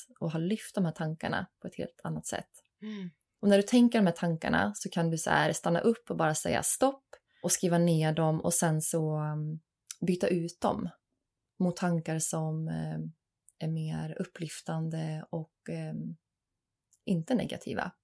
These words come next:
Speaker 1: och dra
Speaker 2: Rent
Speaker 1: ner
Speaker 2: kon-,
Speaker 1: dig.
Speaker 2: rent konkret då, om man nu skulle skriva, du pratar om att man ska skriva ner de negativa tankarna, tänker du i sådana fall att man ska vända dem och intala sig på ett annat sätt istället?
Speaker 1: Mm.
Speaker 2: Till exempel så här, "Jag är inte tillräcklig."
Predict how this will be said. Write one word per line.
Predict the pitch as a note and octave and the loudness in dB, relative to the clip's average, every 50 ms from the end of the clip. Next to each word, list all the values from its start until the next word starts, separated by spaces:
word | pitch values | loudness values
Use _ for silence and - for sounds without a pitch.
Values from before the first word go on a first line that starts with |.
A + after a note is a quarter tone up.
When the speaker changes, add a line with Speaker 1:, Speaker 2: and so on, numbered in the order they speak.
| _ - - - - - | _ -20 -20 -18 -12 -4
Speaker 1:
och | - G3+ | 0 2
dra | G3+ G3+ | 4 4
Speaker 2:
Rent | E3 - - | 4 2 0
Speaker 1:
ner | - | 0
Speaker 2:
kon-, | G3+ - | 0 0
Speaker 1:
dig. | - D2+ - F3+ - - - - | -2 -2 -6 -8 -8 -8 -6 -4
Speaker 2:
rent | G#3 G#3 A3 G#3+ G#3 G3+ G3 | -2 0 0 0 0 -2 -6
konkret | - - G#3+ G#3 G3 - - C#4 C#4+ D4+ D#4+ C#4+ - - - | -8 -8 -8 -8 -8 -8 -6 -2 -2 -2 -2 -4 -8 -8 -4
då, | - B2 C#3+ F#3+ G#3 - - - | 0 0 0 0 -2 -6 -8 -4
om | - F#3 F#3 F#3 | 0 0 2 2
man | F#3+ F#3 | 2 2
nu | E3+ D#3+ | 2 0
skulle | D#3 - - C#3+ | -2 -4 -6 -8
skriva, | D3 - - D#3+ D#3+ D3 D3 D3 C#3+ D3 D3 D3 - - - - - | -8 -6 -6 -6 -4 -4 -2 -4 -4 -4 -6 -8 -10 -14 -18 -12 -8
du | F#3 F3 E3 | -6 -6 -4
pratar | - F3 E3 - C3+ | -2 -4 -4 -4 -4
om | C#3+ | -6
att | C#3 | -6
man | C#3+ | -6
ska | - - D#3+ | -8 -8 -10
skriva | D3+ - - D#3 E3 | -10 -8 -6 -4 0
ner | F3 F#3+ G3 | 0 2 2
de | F#3+ F3+ E3+ | 2 2 0
negativa | D#3 D3 D3 D3 - C#3+ C#3+ D3 | -2 -2 -6 -6 -6 -8 -8 -8
tankarna, | - C#3+ C#3+ - - - C3 C#3+ - _ - | -6 -6 -8 -6 -8 -8 -8 -10 -12 _ -4
tänker | - E3+ D#3+ E3 F3 F#3 F3+ | -2 -2 -2 -2 -4 -4 -2
du | F3 F3+ | 0 -2
i | F3 | -2
sådana | - - - D3 D3 D3+ | -2 -4 -6 -6 -6 -6
fall | - - D3 C#3+ | -4 -4 -4 -4
att | D3 - | -4 -6
man | D3 C#3+ | -6 -8
ska | - - D3+ | -6 -6 -6
vända | D3 D3 E3+ E3+ E3 D3+ D3 D3 D3+ E3 E3+ F#3 | -4 -2 -2 -2 0 -2 -2 -2 -2 0 0 0
dem | G3 E3+ - - F2 - F3 _ - - - - - _ _ - - - | 0 0 -2 -4 -8 -12 -12 _ -14 -16 -16 -16 -18 _ _ -20 -12 -4
och | - E3 - | -2 -2 0
intala | E3 E3 D3+ D3+ - D3+ D3 D3+ | 0 -2 -4 -4 -4 -4 -4 -4
sig | - - D#3 C#3+ C#3 C3+ C3+ C#3+ D3 - - _ _ | -4 -4 -4 -2 -2 -2 -4 -4 -6 -10 -14 _ _
på | - F3 | -10 -8
ett | - - | -6 -4
annat | A2+ D3 C#3+ D3 - | -4 -4 -4 -6 -8
sätt | - C#3+ D3 - - | -8 -10 -10 -12 -14
istället? | E3+ - E3 D#3+ E3 D#3+ - - - - - - _ _ - - - | -12 -8 -8 -6 -4 -4 -6 -6 -8 -14 -20 -20 _ _ -10 0 4
Speaker 1:
Mm. | A3+ G#3 G3 F#3+ | 6 8 8 8
Speaker 2:
Till | F3+ F3+ F#3+ | 8 8 6
exempel | F3+ F#3 F3+ D#3+ D#3 - D3+ | 6 4 2 2 2 -2 -4
så | - - | -2 0
här, | - - F3 | 0 2 2
"Jag | F3 E3+ | 2 2
är | E3 | 2
inte | E3 D#3+ - C3+ | 2 0 -4 -8
tillräcklig." | - - D3+ C#3+ - C#3+ - - D#3+ - - - F3 E3+ - | -6 -6 -6 -4 -6 -8 -6 -4 -4 -4 -4 -6 -10 -12 -14